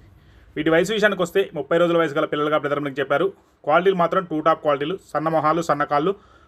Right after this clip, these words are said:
క్వాలిటీలు మాత్రం టూ టాప్గా ఉన్నాయి ఫ్రెండ్స్. మొత్తం ఇరవై పిల్లలు ఉన్నట్టుగా చెప్పడం జరిగింది. వీటి వయసు విషయానికి వస్తే, ముప్పై రోజుల వయసు గల పిల్లగా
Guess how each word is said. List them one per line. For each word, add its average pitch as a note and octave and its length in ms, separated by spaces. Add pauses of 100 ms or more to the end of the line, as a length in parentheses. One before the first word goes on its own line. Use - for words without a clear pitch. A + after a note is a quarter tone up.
(100)
క్వాలిటీలు E3 360
మాత్రం E3+ 240
టూ D#3+ 120
టాప్గా D#3 200
ఉన్నాయి C#3+ 160
ఫ్రెండ్స్. G3 180 (260)
మొత్తం G3 180 (280)
ఇరవై F3 220
పిల్లలు E3+ 200
ఉన్నట్టుగా E3 280
చెప్పడం D#3 240
జరిగింది. D#3+ 240 (520)
వీటి D#3 180
వయసు F#3+ 240
విషయానికి G#3 280
వస్తే, G#3+ 140 (120)
ముప్పై F3 220
రోజుల F3+ 180
వయసు D#3+ 160
గల D#3+ 160
పిల్లగా D3+ 180